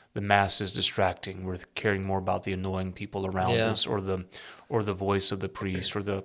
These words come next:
Speaker 1: or the quality of the homily, all of that. Those are natural things. We all experience them. You have to push through,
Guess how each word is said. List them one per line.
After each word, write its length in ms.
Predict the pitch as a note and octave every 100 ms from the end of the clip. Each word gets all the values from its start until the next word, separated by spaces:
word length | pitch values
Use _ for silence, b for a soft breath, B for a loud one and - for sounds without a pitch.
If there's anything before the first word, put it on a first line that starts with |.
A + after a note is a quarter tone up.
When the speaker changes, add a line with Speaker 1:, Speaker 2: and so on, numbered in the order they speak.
| -
Speaker 1:
or 140 | G#2+
the 80 | G2
quality 540 | - G#2+ G2+ G2+ G2+ G2
of 80 |
the 100 | F#2+
homily, 460 | F2+ F#2 F#2 F#2 F#2+ -
all 280 | A2 G#2 G2+
of 80 | F#2+
that. 220 | F#2+ - B B -
Those 160 | A#2+
are 60 | A2
natural 420 | G#2 G#2 - A#2
things. 440 | - C3 G2 F2+ -
We 120 | - B2+
all 400 | A#2 A2 A#2 A#2+
experience 580 | - - G#2+ G#2 -
them. 220 | - - A#2 B B B _
You 80 | G#2
have 80 | -
to 80 |
push 320 | G2+ G#2 F#2 -
through, 360 | G2+ F2+ F#2+